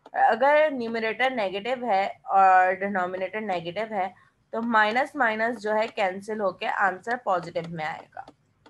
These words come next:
देखिए positive लिखते नहीं है, लेकिन माइनस माइनस cancel हो जाते हैं, वो यही indicate कर रहे होते हैं कि answer positive में। ओके, ये थे sign rule for division purpose। Now,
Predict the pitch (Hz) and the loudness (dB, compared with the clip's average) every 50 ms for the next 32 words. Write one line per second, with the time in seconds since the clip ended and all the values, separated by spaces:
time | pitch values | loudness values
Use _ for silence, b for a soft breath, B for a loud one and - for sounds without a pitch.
0 | _ _ _ _ _ _ - 160 160 - 208 196 208 190 175 175 190 196 202 214 | _ _ _ _ _ _ -20 -20 -20 -16 -8 -4 -4 -4 -4 -4 -8 -8 -8 -8
1 | 185 - _ - 214 214 220 208 180 170 180 208 262 269 _ _ _ _ _ _ | -10 -10 _ -8 -8 -6 -6 -6 -6 -6 -6 -8 -8 -10 _ _ _ _ _ _
2 | - 233 233 233 208 180 175 175 190 214 214 214 196 185 190 226 254 - - 190 | -12 -10 -6 -2 -2 -2 0 -2 -4 -4 -4 -4 -4 -2 -4 -6 -8 -6 -6 -6
3 | 175 180 - 202 196 196 190 190 175 - 220 247 226 196 190 196 196 202 185 175 | -6 -6 -6 -6 -4 -2 -2 -2 -2 -4 -6 -8 -6 -4 -4 -4 -4 -4 -6 -6
4 | 202 220 247 247 220 202 185 175 170 175 175 175 175 185 170 160 165 165 160 151 | -6 -6 -6 -8 -6 -6 -6 -6 -4 -4 -6 -4 -4 -4 -4 -4 -4 -4 -6 -6
5 | - - 202 254 277 294 - 190 175 170 165 170 240 269 269 254 196 156 - - | -6 -8 -10 -8 -6 -4 -2 0 0 -2 -2 -2 -2 -2 0 0 0 -2 -2 -4
6 | _ - 120 - _ _ - - - _ _ _ _ _ _ _ _ _ _ _ | _ -14 -14 -14 _ _ -20 -20 -20 _ _ _ _ _ _ _ _ _ _ _
7 | - - 214 262 269 233 226 247 254 254 254 277 262 247 254 247 - _ _ - | -16 -12 -10 -8 -8 -6 -4 -2 -2 -2 -2 -2 -2 -2 -2 -4 -10 _ _ -20
8 | - - 247 214 196 190 196 208 214 220 208 208 208 214 226 233 - - _ _ | -6 0 2 2 2 2 0 -2 -6 -8 -8 -6 -6 -6 -8 -8 -12 -18 _ _
9 | _ _ _ - 202 196 190 190 190 185 180 175 165 160 151 143 - 156 151 160 | _ _ _ 2 4 6 6 6 4 2 -2 -6 -6 -8 -10 -10 -8 -10 -8 -8
10 | 165 170 160 - - 156 156 160 - - _ _ _ _ _ _ _ _ _ _ | -6 -8 -6 -4 -4 -6 -6 -6 -10 -20 _ _ _ _ _ _ _ _ _ _
11 | _ _ _ _ _ _ _ _ - - 185 170 156 | _ _ _ _ _ _ _ _ -16 -8 -4 -2 -2